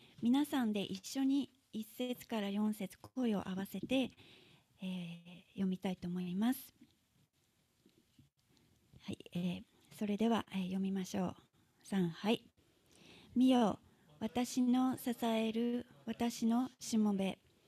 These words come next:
私の心の喜ぶ私が選んだもの。私は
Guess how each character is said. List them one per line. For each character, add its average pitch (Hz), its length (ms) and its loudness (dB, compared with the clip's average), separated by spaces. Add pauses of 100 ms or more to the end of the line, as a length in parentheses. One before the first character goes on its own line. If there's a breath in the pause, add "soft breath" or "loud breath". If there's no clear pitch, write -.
(480)
私 247 400 0
の 247 200 4
心 254 500 2
の 240 220 4
喜 226 100 2 (400)
ぶ 180 200 -2 (340 soft breath)
私 240 460 2
が 240 320 4
選 226 300 6
ん 208 120 6
だ 214 140 4
も 190 160 4
の。 180 180 2 (840 loud breath)
私 226 480 0
は 233 260 4